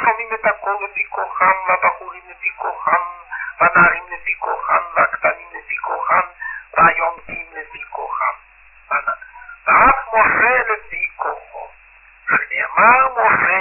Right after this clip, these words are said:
ידבר, ואלוהים יעננו בקול. בקול שהיה יכול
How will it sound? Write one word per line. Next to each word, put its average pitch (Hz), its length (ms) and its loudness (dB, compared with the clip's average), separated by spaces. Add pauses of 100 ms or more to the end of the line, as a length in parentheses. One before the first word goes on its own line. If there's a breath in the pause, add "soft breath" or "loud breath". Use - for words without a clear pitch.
ידבר, 254 760 -2 (800)
ואלוהים - 520 -6 (160)
יעננו 262 840 0 (720)
בקול. 165 800 0 (1080)
בקול 277 680 0 (160)
שהיה 160 500 4
יכול 196 520 -2